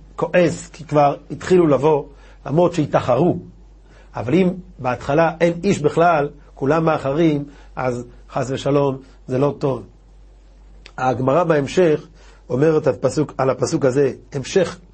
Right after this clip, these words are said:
ל-, לדרשה של קודם. מי בכם ירא השם שומע בקול עבדו? כל, אומרת הגמרא כך, כל ה-, אמר רבי יצחק,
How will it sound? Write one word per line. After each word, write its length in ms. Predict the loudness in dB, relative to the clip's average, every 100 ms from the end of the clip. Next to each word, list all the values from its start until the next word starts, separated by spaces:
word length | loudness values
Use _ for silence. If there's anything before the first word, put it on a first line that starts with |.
| -20 -14 -4
ל-, 220 | -2 -2 -6 -14 -6
לדרשה 420 | -4 -4 -4 -4
של 120 | -4
קודם. 360 | -6 -6 -6 -12 -18 -20 -20 -20 -20 -20 -10 -2
מי 180 | 0
בכם 420 | 2 0 0 0 2
ירא 300 | 2 2 0
השם 380 | -2 -2 -2
שומע 320 | -6 -4 -2 -4
בקול 240 | -6 -10
עבדו? 260 | -10 -14 -16 -20 -20 -20 -20 -20 -20 -20 -20 -20 -2
כל, 380 | 0 2 0 -2
אומרת 280 | 0 0 2
הגמרא 300 | 0 0 0 0
כך, 300 | -4 -4 -18 -20 _ -20 -18 -2
כל 260 | 0 2
ה-, 100 | 0 0 -2
אמר 220 | 0 0
רבי 140 | 0
יצחק, 440 | -4 -4 -8 -8